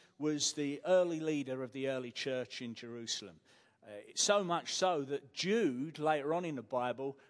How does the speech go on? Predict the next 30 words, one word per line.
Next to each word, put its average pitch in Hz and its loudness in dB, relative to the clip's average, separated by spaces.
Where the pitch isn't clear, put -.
could 143 -8
just - 4
identify 156 0
and 131 -2
say, 147 2
"I'm, 151 0
I'm 143 -6
James' 143 -2
brother. 160 -2
I'm 143 -6
the 131 -4
brother 185 2
of 147 -8
James." 101 -8
Everybody 196 6
knew. 131 -2
Everybody 156 6
knew 143 2
who 135 2
James 123 -2
<clears throat> 123 -8
was. 127 0
He 135 0
was 135 -6
martyred 170 0
in 135 -6
about 139 0
A 147 0
D 135 -4
sixty-two. 120 -4